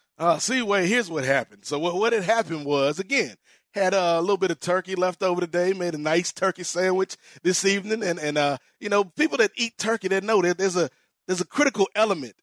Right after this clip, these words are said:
in, in turkey, uh, an ingredient called, uh, tryptophan. And tryptophan gives you the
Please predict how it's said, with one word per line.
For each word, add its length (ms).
in, 200
in 160
turkey, 480
uh, 180
an 140
ingredient 560
called, 300
uh, 120
tryptophan. 720
And 320
tryptophan 640
gives 240
you 60
the 120